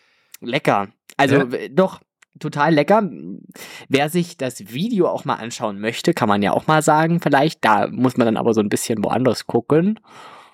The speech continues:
Speaker 1: Mhm.
Speaker 2: Ne? Also bei YouTube, Redaktionspool. Sehr,
Speaker 1: Ja.
Speaker 2: sehr gerne mal reinschauen. Ähm, und es war super lecker. Da wollte ich eigentlich danach gleich, äh, ne, ne ganze Salami haben. Also ich hab ja nur ein Stückchen gegessen.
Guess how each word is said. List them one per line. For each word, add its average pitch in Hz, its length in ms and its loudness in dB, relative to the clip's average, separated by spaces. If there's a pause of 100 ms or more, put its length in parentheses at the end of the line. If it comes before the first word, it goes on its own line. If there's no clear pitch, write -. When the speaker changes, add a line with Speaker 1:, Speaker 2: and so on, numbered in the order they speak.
(160)
Speaker 1:
Mhm. 160 360 2 (120)
Speaker 2:
Ne? 135 320 2 (420)
Also 110 220 0
bei 98 100 0
YouTube, 110 480 -2 (220)
Redaktionspool. 110 880 -2 (1400)
Sehr, 127 180 2
Speaker 1:
Ja. - 60 2
Speaker 2:
sehr 196 100 0
gerne 180 180 2
mal 160 140 2
reinschauen. 190 440 0 (100)
Ähm, 165 580 0 (140)
und 151 640 -2
es 135 240 -6
war 135 300 0
super 165 280 0
lecker. 151 320 0
Da 151 140 2
wollte 139 240 0
ich - 220 -6
eigentlich 160 340 -2
danach 139 380 2
gleich, 160 500 0
äh, 127 360 -2
ne, 139 560 0 (340)
ne 147 120 0
ganze 156 360 2
Salami 104 440 2
haben. 95 380 -2 (240)
Also 104 240 0
ich 107 140 -4
hab 117 100 0
ja 117 60 2
nur 113 120 2
ein 107 80 -2
Stückchen - 300 0
gegessen. 165 440 0